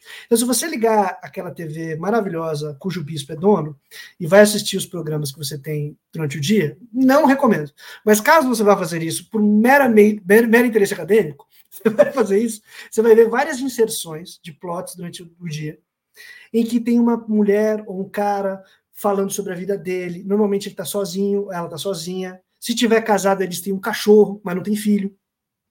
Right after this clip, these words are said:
Perceba, não tem filho, tem cachorro. É, sou eu, meu marido, cachorro, tal, não sei o que lá. A casa limpa, organizada, o cara trabalha no mercado financeiro, ou a mulher começou a trabalhar numa empresa X, criou sua própria marca,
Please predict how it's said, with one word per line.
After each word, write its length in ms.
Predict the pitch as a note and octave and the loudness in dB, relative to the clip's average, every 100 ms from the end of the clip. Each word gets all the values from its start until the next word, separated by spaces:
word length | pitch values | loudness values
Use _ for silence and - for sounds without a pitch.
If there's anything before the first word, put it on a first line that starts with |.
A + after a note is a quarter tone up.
| _ _ _ _ _ _ _ _ _ _ _ _ _ _ - | _ _ _ _ _ _ _ _ _ _ _ _ _ _ 4
Perceba, 480 | G#3+ A#3+ B3 F3+ E3 | 6 6 4 2 2
não 160 | G3 | 0
tem 160 | A#3 B3+ | 2 0
filho, 360 | - A#3+ F3 | 0 0 0
tem 100 | C#3+ | -2
cachorro. 500 | F3 B3 - A3 F#3+ | -8 -8 0 0 0
É, 200 | G3 C#4+ - | -4 -10 -12
sou 160 | C#4 | -12
eu, 180 | C4+ C4 | -8 -6
meu 140 | B3+ | -6
marido, 420 | A#3 A3+ B3 A#3+ A3+ | -6 -6 -6 -8 -12
cachorro, 600 | G3 - A3+ A3+ G3+ - | -16 -16 -8 -8 -8 -10
tal, 200 | A#3+ A#3+ | -6 -6
não 60 | A3+ | -6
sei 100 | G3+ | -8
o 40 | |
que 80 | G#3 | -4
lá. 200 | B3+ B3+ - - - _ _ _ _ _ - | -4 -4 -12 -18 -20 _ _ _ _ _ -6
A 120 | G#3+ | -4
casa 320 | G#3+ A#3+ A3 | 0 0 0
limpa, 540 | G3+ G3 A#3+ A3+ G#3+ | 0 2 4 4 0
organizada, 880 | F#3+ F#3 G3+ G3+ F3 G#3 G#3 G3 F3+ | -6 -4 -4 -4 -2 -2 -2 -4 -8
o 60 | F#3 | -10
cara 280 | G#3+ G#3 G3+ | -6 -6 -6
trabalha 480 | G#3+ G3+ F#3+ G3 | -6 -6 -6 -6
no 80 | G3 | -6
mercado 280 | F#3+ G3 F#3 | -6 -8 -10
financeiro, 720 | F3 D#3 - - G#3 G#3 F3 | -10 -8 -8 0 2 2 0
ou 240 | E3+ F#3 G3 | -6 -6 -4
a 60 | |
mulher 320 | G3 F#3 F#3 | -4 -6 -6
começou 300 | F#3 F#3 - | -6 -10 -12
a 40 | F3+ | -14
trabalhar 380 | F3 E3+ F3 F3 | -14 -12 -10 -10
numa 160 | F3 | -10
empresa 320 | E3 F3 E3+ | -10 -12 -10
X, 360 | D3 - G#3 G#3 | -8 -4 -2 -4
criou 240 | - F#3 | -4 -8
sua 160 | F3+ - | -8 -8
própria 360 | - F#3 F3 D#3 | -6 -6 -6 -8
marca, 540 | D#3 G#3 A3 G#3+ G3 | -4 -2 -2 -4 -10